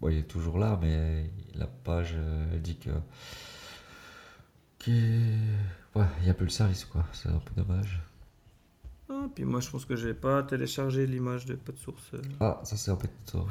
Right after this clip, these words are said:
Speaker 2: Ah,
Speaker 1: c'est
Speaker 2: moi, j'avais
Speaker 1: dommage.
Speaker 2: trouvé l'image du site du, du, du truc et tout, je suis
Speaker 1: Ah.
Speaker 2: hyper déçu.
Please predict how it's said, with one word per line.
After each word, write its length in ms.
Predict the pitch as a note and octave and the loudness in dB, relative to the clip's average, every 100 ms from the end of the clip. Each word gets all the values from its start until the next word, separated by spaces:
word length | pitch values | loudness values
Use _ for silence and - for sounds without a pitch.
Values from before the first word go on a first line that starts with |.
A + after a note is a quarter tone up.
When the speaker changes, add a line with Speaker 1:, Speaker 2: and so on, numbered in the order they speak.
| - | -4
Speaker 2:
Ah, 100 | - G2 | -6 -4
Speaker 1:
c'est 80 | F2+ | -2
Speaker 2:
moi, 100 | F2+ | 0
j'avais 160 | G#2 | 2
Speaker 1:
dommage. 100 | A2 | 0
Speaker 2:
trouvé 260 | - C3 C3 | 0 4 4
l'image 420 | B2 B2 B2+ A2+ | 4 4 2 0
du 80 | A#2+ | -8
site 300 | - C3+ B2 | -10 -10 -2
du, 140 | B2 | 0
du, 180 | A#2+ A#2 | 0 -2
du 120 | B2 | -2
truc 280 | - C#3 C3+ | -4 -6 -6
et 60 | C3 | -8
tout, 160 | - | -10
je 80 | C3+ | -12
suis 100 | - | -10
Speaker 1:
Ah. 60 | C3 | -8
Speaker 2:
hyper 160 | C#3+ | -6
déçu. 260 | C3 - | -8 -10